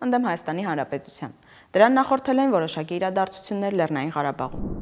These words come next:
Օգոստոսի քսանինին Ադրբեջանը սկսեց իրականացնել հերթական շոուն։ Ադրբեջանական Կարմիր մահիկը Աղդամի ճանապարհով պետք է իբրև հումանիտար բեռներ հասցնի Ստեփանագերդ։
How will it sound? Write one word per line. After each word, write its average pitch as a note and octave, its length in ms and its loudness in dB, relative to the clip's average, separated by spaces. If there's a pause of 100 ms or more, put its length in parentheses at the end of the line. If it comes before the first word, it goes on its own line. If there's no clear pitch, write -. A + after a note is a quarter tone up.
(280)
Օգոստոսի B3+ 460 4
քսանինին A3 560 2
Ադրբեջանը F#3 500 2
սկսեց - 380 -4
իրականացնել F#3+ 640 -2
հերթական F3+ 520 -2
շոուն։ F#2+ 280 -8 (360)
Ադրբեջանական F3 840 2
Կարմիր F3+ 420 2
մահիկը F3 380 -2 (320)
Աղդամի A#3 320 4
ճանապարհով F3+ 560 -2
պետք - 180 -6
է - 80 -8 (160)
իբրև B3+ 320 -2
հումանիտար F3+ 480 0
բեռներ E3+ 320 -2
հասցնի A#3+ 400 -2
Ստեփանագերդ։ D3+ 720 -6